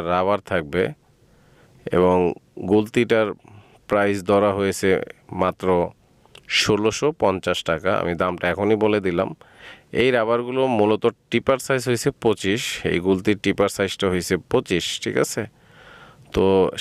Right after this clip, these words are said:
শেপটা এবং কোয়ালিটিটা আমার কাছে খুবই চমৎকার লাগছে এবং ধরেও খুব চমৎকার লাগছে। তো যারা আসলে না ধরবেন বুঝতে পারবেন না যে আসলে কোয়ালিটিটা কীরকম। তো যাই হোক,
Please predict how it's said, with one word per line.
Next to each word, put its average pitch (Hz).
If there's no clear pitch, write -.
শেপটা 113
এবং 95
কোয়ালিটিটা 98
আমার 101
কাছে 104
খুবই 101
চমৎকার 110
লাগছে 98
এবং 90
ধরেও 98
খুব 123
চমৎকার 117
লাগছে। 92
তো 101
যারা 107
আসলে 123
না 107
ধরবেন 113
বুঝতে 95
পারবেন 90
না 101
যে 87
আসলে 92
কোয়ালিটিটা 90
কীরকম। 107
তো -
যাই 117
হোক, 143